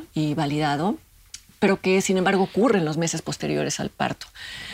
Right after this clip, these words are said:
No, La hija oscura no se refiere a ese, a ese periodo, sino a uno mucho más extenso, cuando los hijos y las hijas ya son seres que hablan, que caminan y que exigen de sus madres una atención sin tregua.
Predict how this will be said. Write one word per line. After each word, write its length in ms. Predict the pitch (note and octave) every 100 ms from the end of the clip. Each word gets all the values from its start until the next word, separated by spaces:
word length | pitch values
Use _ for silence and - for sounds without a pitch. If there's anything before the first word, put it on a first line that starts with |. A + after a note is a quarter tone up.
| - -
No, 260 | G3 G3+ -
La 160 | F#3
hija 160 | F#3+ G#3+
oscura 300 | G3+ - F#3+
no 220 | F#3+ G3
se 120 | G#3+
refiere 400 | G#3 F#3 F3 E3
a 60 | D#3+
ese, 320 | D3+ E3 D#3 -
a 60 |
ese 160 | D3+ F3
periodo, 400 | - C#3+ D#3 F3
sino 240 | - E3+
a 40 | F3+
uno 220 | G#3+ G#3+
mucho 400 | G#3 G#3 G3 E3+
más 240 | D#3+ D#3
extenso, 600 | - - D#3 D3 - - - - - - -
cuando 300 | - F3+ F3+
los 240 | F3 E3 -
hijos 580 | D#3+ G3 G#3 - - -
y 80 | G3
las 180 | -
hijas 460 | A#3 G#3+ A3 A#3 - - - - - -
ya 140 | A3+
son 240 | A#3 B3 B3
seres 540 | B3 A#3 G#3+ F#3+ -
que 140 | - F3
hablan, 500 | F3 G3 F#3+ F#3 F3
que 180 | -
caminan 640 | - D#3+ F#3 A3 A3 G3+ G3+
y 60 |
que 100 | -
exigen 480 | - - G3+ G3+ G3
de 80 | D#3+
sus 180 | D#3 D#3
madres 560 | F#3+ F#3+ G3 G3+ G3+
una 140 | F3+ F3+
atención 580 | - C#3+ - E3+ E3+ - - - _
sin 380 | - C#3+ D3+ C#3
tregua. 440 | - A#2+ B2+ -